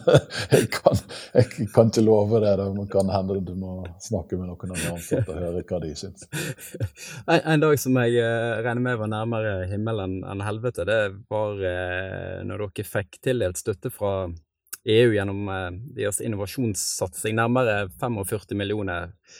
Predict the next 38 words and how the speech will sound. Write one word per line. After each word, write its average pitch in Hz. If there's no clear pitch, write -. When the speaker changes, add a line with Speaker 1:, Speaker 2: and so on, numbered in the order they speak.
Speaker 2:
hvis 90
jeg 95
ikke 104
husker 98
helt 92
feil. 90
Hva, 143
eh, -
kan 143
du -
fortelle 156
litt 127
om, 104
eh, 101
om 107
hva 127
dere 95
har 101
tenkt 110
å 87
bruke 104
de 98
midlene 92
til, 90
og -
hvordan 98
de 101
skal -
bidra 95
til, 92
eh, 90
til, 101
til 104
veien 107
videre 101
for 90
Evoy? 92
Speaker 1:
Det, -